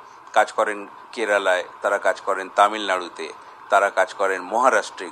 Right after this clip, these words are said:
গুজরাটে। বেশিরভাগটাই তারা যান নির্মাণ শিল্পের সঙ্গে, আহ, নানা মিস্ত্রি এবং জোগাড়ের, আহ, কাজ করতে। তো গ্রামে তো সেই কাজের কোনো সুযোগ নেই, কাজেই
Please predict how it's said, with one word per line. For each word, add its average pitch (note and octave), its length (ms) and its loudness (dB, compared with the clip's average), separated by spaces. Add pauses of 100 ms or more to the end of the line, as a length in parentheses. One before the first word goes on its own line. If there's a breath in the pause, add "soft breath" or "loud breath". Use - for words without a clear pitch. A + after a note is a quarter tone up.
গুজরাটে। G2+ 520 -4 (520 loud breath)
বেশিরভাগটাই D3 840 0 (240)
তারা A#2 200 2
যান G#2+ 300 -2 (140)
নির্মাণ C3+ 440 0
শিল্পের A2+ 380 -8
সঙ্গে, F2+ 460 -8
আহ, - 400 -10
নানা G2+ 280 0
মিস্ত্রি G#2+ 440 -8
এবং G2+ 260 -2
জোগাড়ের, F#2 360 -2 (160)
আহ, F#2+ 140 -8
কাজ F2 200 -2
করতে। - 360 -14 (680 loud breath)
তো C#3 160 0 (260)
গ্রামে C3 380 4
তো E3 300 -2 (120)
সেই D3 340 -4
কাজের C3 340 2 (380)
কোনো A#2+ 340 2 (180)
সুযোগ A2+ 360 -6
নেই, G#2 240 -6 (260)
কাজেই A2+ 280 -2